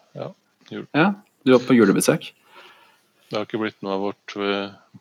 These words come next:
Speaker 1: årlige påskebesøk.
Speaker 2: Nei, det var en
Speaker 1: Mm.
Speaker 2: sykdom som kom i veien.
Speaker 1: Ja.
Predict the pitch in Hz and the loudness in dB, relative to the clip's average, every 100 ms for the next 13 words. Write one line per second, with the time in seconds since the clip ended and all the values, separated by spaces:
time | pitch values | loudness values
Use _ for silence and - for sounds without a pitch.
0 | - 101 92 92 - - 107 - - 92 | -6 -6 -4 -8 -10 -6 -4 -4 -8 -8
1 | - 139 - - _ _ _ _ _ _ | -8 -10 -12 -20 _ _ _ _ _ _
2 | _ - 165 180 - - 151 139 139 - | _ 4 4 4 0 -2 4 4 4 2
3 | 147 104 - 110 131 131 127 113 113 104 | 2 0 0 0 2 0 0 0 0 -2
4 | 110 101 - _ _ _ - | -4 -8 -14 _ _ _ -8